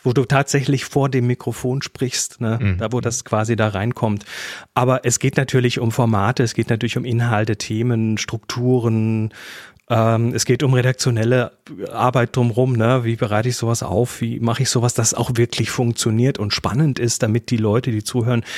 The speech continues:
Speaker 1: damit ich mein Ziel erreiche damit, was immer das auch sein mag, ne?
Speaker 2: Ja.
Speaker 1: Als Privatperson über ein Thema zu reden oder als Firma für irgendwas Werbung zu machen und so weiter.
Speaker 2: Mhm.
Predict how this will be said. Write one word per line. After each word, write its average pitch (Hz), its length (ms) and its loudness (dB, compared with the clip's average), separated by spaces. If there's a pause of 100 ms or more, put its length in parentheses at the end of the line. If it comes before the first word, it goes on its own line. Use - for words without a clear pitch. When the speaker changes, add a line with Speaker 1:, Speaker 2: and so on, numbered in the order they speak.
Speaker 1:
damit 127 220 4
ich - 100 -2
mein 107 160 2
Ziel 208 200 2
erreiche 95 440 -4
damit, - 340 -12
was 113 160 0
immer 156 240 4
das 127 160 0
auch 104 120 -4
sein 127 280 0
mag, 90 300 -6
ne? 110 60 0
Speaker 2:
Ja. 123 80 2
Speaker 1:
Als 147 140 2
Privatperson 127 760 0
über 120 100 2
ein 117 80 2
Thema 143 300 2
zu 147 100 -2
reden 131 300 0
oder 117 260 0 (380)
als 117 200 -2
Firma 135 340 4
für 135 120 0
irgendwas 120 320 0
Werbung 117 300 2
zu - 120 -4
machen 107 280 -4
und 107 100 -10
so 107 100 -10
weiter. 95 300 -8
Speaker 2:
Mhm. 98 140 -2